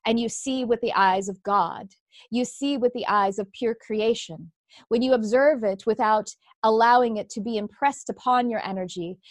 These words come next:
then you are actually transmuting and redeeming it without needing it to look any different.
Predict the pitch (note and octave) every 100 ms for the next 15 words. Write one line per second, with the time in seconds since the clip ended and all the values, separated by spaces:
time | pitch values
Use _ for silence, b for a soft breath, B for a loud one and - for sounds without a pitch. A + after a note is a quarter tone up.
0 | B G3 A#3 A#3 A#3 A3+ - G#3+ G#3+ -
1 | A3+ - G#3+ G3+ G3 G3 G3 G3 F#3 F#3
2 | F#3+ F#3+ E3 D#3 D3 - _ b b A3+
3 | C4 C4 G#3 B3+ E4+ F4 B3+ - - G#3+
4 | C4 D4 - - A3+ A#3 G3+ B3 - -
5 | - - -